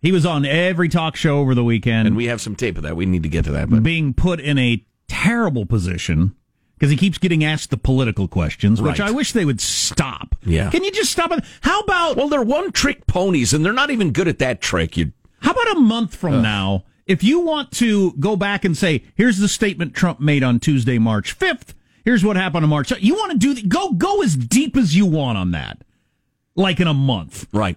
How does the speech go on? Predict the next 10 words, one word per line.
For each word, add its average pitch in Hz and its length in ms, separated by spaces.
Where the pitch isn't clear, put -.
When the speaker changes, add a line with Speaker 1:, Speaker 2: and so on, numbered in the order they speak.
Speaker 1:
But 254 200
for 320 180
right 254 360
now, 180 640
can 311 140
you 254 160
ask 226 300
the 214 200
leading 226 640
expert 247 520